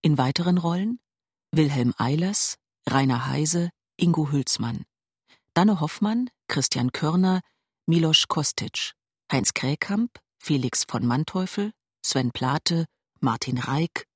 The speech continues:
Udo Schenk. Jürgen Schulz, Erika Skrotzki, Mehmet Suko und Wolfgang Winkler. Dramaturgie Thomas Fritz. Schlagzeug Franziska Tachtler. Ton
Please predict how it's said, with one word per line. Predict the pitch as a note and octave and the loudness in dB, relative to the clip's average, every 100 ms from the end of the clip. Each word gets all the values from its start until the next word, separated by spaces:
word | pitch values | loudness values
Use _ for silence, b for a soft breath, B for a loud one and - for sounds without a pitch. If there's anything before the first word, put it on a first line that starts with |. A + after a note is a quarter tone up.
| _ - | _ -2
Udo | E3 D#3+ | 0 2
Schenk. | - B2+ - - - _ _ _ _ - | 0 -2 -8 -12 -18 _ _ _ _ 0
Jürgen | E3+ E3+ | 2 2
Schulz, | D#3 - A3+ - - - _ _ _ - | 0 0 -2 -2 -4 -4 _ _ _ -2
Erika | D3+ C#3+ - A#2 | 0 0 0 -2
Skrotzki, | - D3 E3+ - - F3+ F3 _ _ _ | -2 -2 0 -2 0 0 0 _ _ _
Mehmet | D#3 C3+ - C3+ - | 0 0 2 -2 0
Suko | E3+ F3 - D#3+ E3 - | 0 0 -2 -6 -6 -2
und | E3 C#3 | -2 0
Wolfgang | C#3+ - D#3 C#3+ | -2 0 0 0
Winkler. | A#2 - - - _ _ _ _ _ _ _ - | -2 -4 -10 -12 _ _ _ _ _ _ _ -2
Dramaturgie | C#3 D#3+ D3 D#3 D3+ F#3 G#3 | 2 2 2 -2 0 0 -2
Thomas | - E3+ E3 - | -2 0 0 -2
Fritz. | - - - - - _ _ _ _ - | -4 -6 -4 -4 -6 _ _ _ _ -4
Schlagzeug | - D3 - - G3 - | 2 2 2 -2 -2 -4
Franziska | - D#3+ - - E3 | -4 -2 0 -2 -2
Tachtler. | - D3+ - - - - _ _ _ _ _ _ _ | -4 -6 -8 -8 -8 -8 _ _ _ _ _ _ _
Ton | - F3+ G#3 | 0 2 4